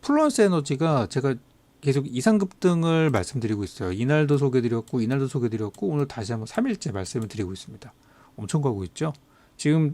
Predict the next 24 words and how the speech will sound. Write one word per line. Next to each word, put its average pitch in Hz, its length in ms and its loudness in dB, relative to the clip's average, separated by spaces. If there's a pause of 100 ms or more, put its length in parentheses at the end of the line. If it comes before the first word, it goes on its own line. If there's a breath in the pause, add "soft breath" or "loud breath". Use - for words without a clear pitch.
(120)
월가의 180 560 4
목표가를 147 560 0
다 - 120 -6
뚫어버렸어요. 120 680 -4 (640)
지금 104 220 -8
독주를 156 720 2
하고 147 260 0
있는 117 580 -4 (640 soft breath)
중입니다. 95 560 -6 (420)
그리고 110 240 -2
플러스로 196 640 2 (400 loud breath)
태양광과 180 1080 2 (160)
그 101 560 -8 (220)
풍력주도 233 520 2
어제 107 300 -4
반등을 113 480 -4
했는데, 139 500 -2 (340 soft breath)
원전이 220 440 4
빠지니까 214 520 2
올라가는 147 500 2
것도 143 240 -4
있는 139 160 -2
것 185 100 -6
같아요. 147 380 -10